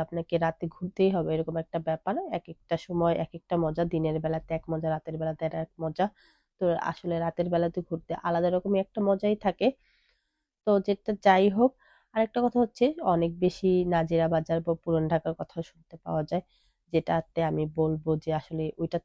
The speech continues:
থেকে এটা অনেক বেশি ভালো, অনেক বেশি খোলামেলা, অনেক বেশি খাবার, অনেক বেশি দোকানপাট, আর এটা আরো অনেক বেশি একদম সারা রাত খোলা থাকে। So আমি মনে করি যে এটা হচ্ছে রাতে ঘুরতে আসার মতো, দেখার মতো এবং খাওয়ার মতো সব থেকে একটা ভালো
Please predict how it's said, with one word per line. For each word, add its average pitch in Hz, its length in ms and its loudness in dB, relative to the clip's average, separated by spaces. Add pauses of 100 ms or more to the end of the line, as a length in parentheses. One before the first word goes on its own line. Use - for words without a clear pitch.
থেকে 175 180 -6 (160)
এটা 170 140 -2 (180)
অনেক 165 160 -2 (100)
বেশি 170 180 -4 (100)
ভালো, 160 160 -2 (100)
অনেক 156 140 -6 (100)
বেশি 165 140 -8 (100)
খোলামেলা, 160 520 -2
অনেক 160 160 -6 (100)
বেশি 160 180 -6 (100)
খাবার, 156 260 -4 (100)
অনেক 156 140 -6 (100)
বেশি 165 160 -10 (100)
দোকানপাট, 156 480 -2 (480)
আর 160 140 6
এটা 165 220 0
আরো 156 200 2
অনেক 151 160 -2 (120)
বেশি 170 220 -4 (500)
একদম 165 220 -4 (100)
সারা 165 260 4
রাত 160 120 0 (100)
খোলা 170 300 2
থাকে। 175 220 2 (560)
So - 100 0 (160)
আমি 185 140 2 (120)
মনে 170 200 2
করি 302 140 4 (100)
যে 180 120 2
এটা 160 200 -4
হচ্ছে - 220 -6 (160)
রাতে 151 220 -4 (120)
ঘুরতে - 260 -14 (220)
আসার 202 320 -4
মতো, 165 160 -4 (140)
দেখার 175 340 -6
মতো 160 200 -4 (640)
এবং 147 180 -4 (140)
খাওয়ার 170 300 0
মতো 160 160 -6 (100)
সব 185 100 -4 (120)
থেকে 151 180 -4
একটা - 220 -4 (140)
ভালো 160 200 -2